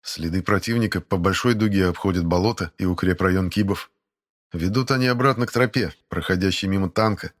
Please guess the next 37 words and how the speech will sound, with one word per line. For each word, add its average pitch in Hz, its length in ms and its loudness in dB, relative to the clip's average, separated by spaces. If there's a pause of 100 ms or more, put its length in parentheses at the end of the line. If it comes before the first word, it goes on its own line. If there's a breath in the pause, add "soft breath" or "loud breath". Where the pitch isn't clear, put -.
(420)
но 90 200 0
выйти 123 260 0
на 113 100 0
неё 107 240 2
гарпун, 101 380 0
похоже, 107 340 2
собирается 104 480 0
гораздо 104 380 0
ближе 101 380 0
к 82 40 -2
границе 95 380 0
леса, 113 380 -2 (180)
от - 180 -8
которой 123 380 0
не 117 80 2
так 120 220 0
уж 113 80 0
далеко 113 360 2
до 113 120 2
Коробова. 82 580 -2 (600)
Понятно, 95 420 0
что 107 160 -2
лазутчик 107 460 0
идти 104 160 -4
в 98 60 -2
деревню 104 360 2
не 92 100 0
собирается, 95 680 -2 (180)
но 85 180 -4
где-то 117 340 -2
в 113 60 2
её 120 180 2
окрестностях 117 640 -4
его 104 280 0
уже 98 200 0
ждут 92 300 -2
подельники. 90 640 -2